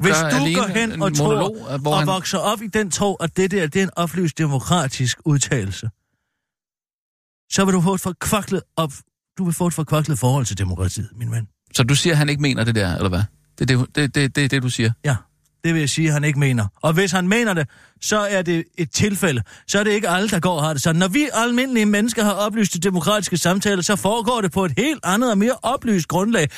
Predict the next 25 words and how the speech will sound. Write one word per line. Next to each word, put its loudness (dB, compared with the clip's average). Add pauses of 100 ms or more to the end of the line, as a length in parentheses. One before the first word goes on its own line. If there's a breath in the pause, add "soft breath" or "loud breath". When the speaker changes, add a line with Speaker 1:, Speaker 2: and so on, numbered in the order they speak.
(160 loud breath)
Speaker 1:
Det 2
der, 0
det 2
er -2
ren 0
fantasi. 0 (1200)
Og 2
det 2
kan 2
være 2
dejligt 0
at 0
se 0
på 0
en 0
fantasi 2
gang 0
imellem. 2 (840)
Det 2
kan 2
det 2
helt 0
sikkert, 0
min 2
dreng. 0